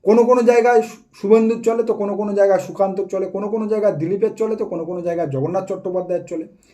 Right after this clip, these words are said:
একাধিক জায়গায় একাধিক নেতার আধিপত্য দেখা যায়। মমতা বন্দ্যোপাধ্যায়কে যেভাবে গোটা পশ্চিমবঙ্গের তৃণমূল কংগ্রেস, দুশো চুরানব্বই আসনের তৃণমূল কংগ্রেসরা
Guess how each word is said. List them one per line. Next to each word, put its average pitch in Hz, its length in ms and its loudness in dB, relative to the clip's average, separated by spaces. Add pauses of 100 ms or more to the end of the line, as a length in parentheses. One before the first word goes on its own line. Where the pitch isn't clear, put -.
(260)
একাধিক 226 480 2
জায়গায় 233 340 4 (180)
একাধিক 202 340 -2
নেতার 202 380 -2
আধিপত্য 175 520 -4
দেখা 135 260 -4
যায়। 123 180 -14 (280)
মমতা 208 300 2
বন্দ্যোপাধ্যায়কে 240 640 2
যেভাবে 202 420 2
গোটা 165 300 -2
পশ্চিমবঙ্গের 233 800 -2
তৃণমূল 196 400 0
কংগ্রেস, 143 400 -2
দুশো 180 220 -8
চুরানব্বই 208 500 -4
আসনের 220 300 -6
তৃণমূল 196 320 -6
কংগ্রেসরা 190 480 -6